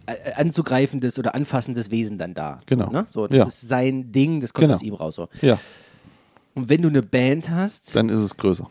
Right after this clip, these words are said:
Speaker 1: dann ist es größer
Speaker 2: Genau.
Speaker 1: als nur der eine Mensch. Dann
Speaker 2: Richtig.
Speaker 1: ist es ein Konstrukt von vielen Sachen.
Speaker 2: Genau.
Speaker 1: So, dann ist es etwas größer als der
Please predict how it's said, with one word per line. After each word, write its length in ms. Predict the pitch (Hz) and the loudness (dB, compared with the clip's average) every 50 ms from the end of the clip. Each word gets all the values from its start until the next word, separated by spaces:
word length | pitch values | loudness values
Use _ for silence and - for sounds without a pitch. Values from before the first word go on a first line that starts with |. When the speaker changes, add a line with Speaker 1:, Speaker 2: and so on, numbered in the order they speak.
| - - - | -14 -4 2
Speaker 1:
dann 200 | 151 156 156 165 | 2 2 2 2
ist 180 | - 170 135 | -2 -4 -4
es 140 | 165 147 - | -4 -6 -4
größer 520 | - 156 147 170 175 160 - - 90 80 - - | -2 4 8 8 8 8 6 2 -8 -8 -4 2
Speaker 2:
Genau. 180 | 113 107 95 | 2 4 4
Speaker 1:
als 260 | - - - - - - | 4 0 -2 -4 -6 -2
nur 300 | 165 165 185 190 190 170 | 2 4 6 8 6 6
der 160 | 165 165 127 | 4 2 0
eine 180 | 131 135 135 | 0 -2 -2
Mensch. 280 | 127 120 113 104 98 - | -2 -4 -6 -8 -10 -8
Dann 140 | - 120 117 | -2 -2 0
Speaker 2:
Richtig. 160 | 117 165 143 | 0 0 -2
Speaker 1:
ist 40 | 156 | -2
es 80 | 147 - - | -4 -4 -4
ein 160 | 127 135 - | -4 -4 -2
Konstrukt 720 | - 143 135 139 - - - - 196 - - - - - - | -2 -2 -2 -2 -2 -6 0 0 0 0 0 -14 -16 -18 -16
von 380 | - - 147 135 135 139 139 | -6 0 2 2 2 0 -2
vielen 400 | - - - 165 160 131 120 107 | -6 -2 0 2 2 2 0 -2
Sachen. 320 | 95 90 87 - 87 82 - | -4 -10 -10 -12 -14 -6 -2
Speaker 2:
Genau. 260 | 143 143 135 104 - | -2 0 0 -2 -6
Speaker 1:
So, 280 | - - 104 92 85 92 - | -8 -8 -8 -8 -8 -10 -10
dann 140 | 101 - | -12 -8
ist 100 | - 135 | -6 -4
es 120 | 143 139 131 | -4 -4 -6
etwas 320 | 127 - 131 127 - - | -4 -4 -2 -4 -4 -4
größer 500 | - 131 123 143 156 160 - - 147 127 | -8 0 4 6 6 6 6 2 0 0
als 300 | - 120 120 - - - | 0 -2 -4 -4 -6 -10
der 180 | - 123 117 | -6 -6 -6